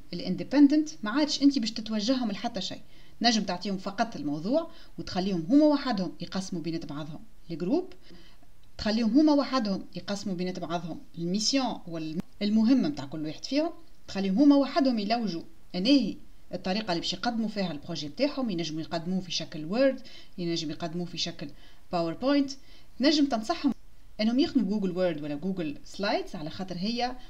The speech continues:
جوجل وباوربوينت اما اون ليني، كل واحد ينجم يعمل عليه التغييرات اللي يحب عليها. تخليهم هما وحدهم يحضروا تقييم لل-، العمل هذاك، عبارة هما باش يقريو الأستاذ ولا باش يقريو زملائهم،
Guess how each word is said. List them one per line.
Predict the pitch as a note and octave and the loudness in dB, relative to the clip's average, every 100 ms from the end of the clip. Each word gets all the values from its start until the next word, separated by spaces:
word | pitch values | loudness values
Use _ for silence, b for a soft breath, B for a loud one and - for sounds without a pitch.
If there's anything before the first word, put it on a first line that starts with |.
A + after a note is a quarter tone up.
| B | B
جوجل | F#3+ C#4+ F#3+ D#3 - - | 4 4 4 -4 -6 -10
وباوربوينت | D3+ A3 G#3 G3 D4+ E4+ - B3+ | 0 2 2 4 4 4 0 2
اما | D4+ D4+ | 4 4
اون | - B3+ | 4 4
ليني، | A#3 F#3+ D#3 - - - - | 4 2 -2 -8 -14 -14 0
كل | C#4+ C4+ | 6 6
واحد | A#3 C#4+ | 6 2
ينجم | A#3+ A#3+ G#3+ | 0 -2 0
يعمل | A3 A#3+ F3+ | 0 0 -2
عليه | D3+ A#3 | -4 -4
التغييرات | A3 G#3+ G3 F3+ A3 | -2 -2 0 -2 -2
اللي | G3 F3+ | -4 -6
يحب | F#3+ D3+ | -6 -6
عليها. | C#3 C#3 - - B B B B | -8 -10 -12 -12 B B B B
تخليهم | - A3+ C4 C#4+ | -2 2 6 8
هما | F4 | 8
وحدهم | A3+ G3 B3+ C#4+ D#4+ | 4 0 2 2 2
يحضروا | F#3+ - D4+ C4+ C#4 - - - | -4 0 2 4 2 0 -14 -4
تقييم | C4 - D4 E4 E3+ - - - | -4 2 4 4 4 -2 -12 -10
لل-، | E3+ F#3 C4+ D4+ D4 - - F3+ E3+ D#3+ | -4 2 4 2 -2 -12 -12 -8 -6 -6
العمل | - F3+ F3 F3 A#3+ B3+ | -6 -8 -4 0 2 2
هذاك، | G#3 F#3 F#3 - - | 0 -2 -6 -10 -4
عبارة | F3+ F3 A3 | -2 0 0
هما | G3 C4+ | 4 4
باش | A#3 - | 4 0
يقريو | - G3 G#3 G3 D3+ b b b | -2 -2 0 0 -2 b b b
الأستاذ | E3+ - - B3+ G#3+ D#3 | -8 -8 0 2 2 -2
ولا | D#3 | -6
باش | - | -6
يقريو | A3+ F3+ E3+ | -4 -4 -2
زملائهم، | E3+ C#4 G#3+ C#4+ F4+ | 4 6 6 4 4